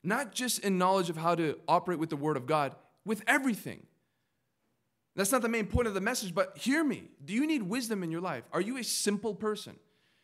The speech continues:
Do you not know how to operate in life with the basic things, with money, socially, whatever? Guess who's the source of wisdom? God. And when you come to God and say, "Lord, I need wisdom in every area of my life," watch what he does. Watch what he does.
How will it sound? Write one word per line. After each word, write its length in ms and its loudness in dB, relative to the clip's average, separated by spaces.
Do 80 -8
you 80 0
not 220 2
know 100 2
how 120 0
to 180 0
operate 540 0
in 160 -2
life 280 -2
with 160 -8
the 80 -4
basic 400 0
things, 160 -10
with 140 -8
money, 400 0
socially, 760 0
whatever? 420 4
Guess 260 2
who's 160 -2
the 100 -2
source 340 -2
of 80 -4
wisdom? 400 -4
God. 460 6
And 140 2
when 140 2
you 120 4
come 360 0
to 100 0
God 220 0
and 80 -6
say, 140 0
"Lord, 180 2
I 60 0
need 260 -2
wisdom 340 2
in 140 -4
every 260 0
area 220 2
of 80 -4
my 120 0
life," 200 0
watch 580 2
what 240 -2
he 160 -6
does. 600 -4
Watch 260 -2
what 80 -4
he 80 0
does. 460 -10